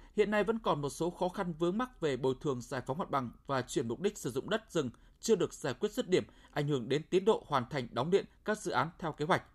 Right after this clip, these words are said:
Đặc biệt là dự án đường dây hai trăm hai mươi ki-lô-vôn Nậm Sung, Nông Cống. Dự án này có tuyến đường dây đi qua địa bàn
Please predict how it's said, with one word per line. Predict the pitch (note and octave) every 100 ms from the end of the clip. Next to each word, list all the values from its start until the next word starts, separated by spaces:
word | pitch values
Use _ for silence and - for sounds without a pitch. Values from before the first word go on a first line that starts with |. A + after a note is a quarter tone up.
| _ - -
Đặc | D#3 E3
biệt | E3+ - -
là | D3+ D3+
dự | C#3+
án | D#3+ E3 F3
đường | C#3+
dây | A2+ E3
hai | D#3 D#3
trăm | F3 D#3
hai | D#3
mươi | D#3
ki-lô-vôn | D#3+ D3+ D#3+ C#3+
Nậm | C#3+ -
Sung, | - F#3 D3+ - -
Nông | D#3 D3+
Cống. | D3+ D#3+ A3 _ _ - -
Dự | C#3 F3
án | F3+
này | G#3+ D#3
có | D#3+ F3
tuyến | E3+ F#3+
đường | D#3+ B2
dây | F3+
đi | E3+
qua | F3 E3+
địa | D3 -
bàn | B2+